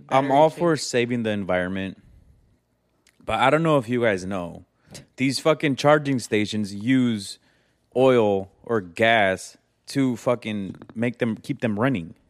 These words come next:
Speaker 2: Yeah, I did hear that.
Speaker 1: So, what the fuck? Make it make sense, electric vehicle driving owners.
Speaker 2: <sighs> Nothing
Speaker 1: Maybe
Speaker 2: does
Speaker 1: I have it
Speaker 2: really make
Speaker 1: wrong,
Speaker 2: sense.
Speaker 1: you know? Check,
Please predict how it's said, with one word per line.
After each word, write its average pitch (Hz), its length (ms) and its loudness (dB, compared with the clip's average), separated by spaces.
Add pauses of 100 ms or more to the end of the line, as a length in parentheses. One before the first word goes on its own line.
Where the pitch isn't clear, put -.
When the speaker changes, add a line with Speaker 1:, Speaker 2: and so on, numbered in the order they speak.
(440)
Speaker 2:
Yeah, 170 240 -16
I 165 80 -14
did 160 200 -18
hear 165 200 -14
that. 156 200 -18 (340)
Speaker 1:
So, 135 500 4 (1200)
what 120 240 -2
the 131 60 -4
fuck? 131 340 0
Make 117 220 -4
it 131 40 -2
make 127 200 -2
sense, - 600 -8 (200)
electric 98 420 -6
vehicle 90 440 -8
driving 90 480 -8 (160)
owners. 95 480 -8
Speaker 2:
<sighs> - 80 -20
Nothing 226 280 -8
Speaker 1:
Maybe 202 260 8
Speaker 2:
does 240 100 8
Speaker 1:
I - 20 2
have 202 220 6
it 185 40 4
Speaker 2:
really 135 100 4
make - 20 6
Speaker 1:
wrong, 151 220 6
Speaker 2:
sense. 90 120 -10
Speaker 1:
you 113 60 -4
know? 156 300 -2 (220)
Check, 175 300 2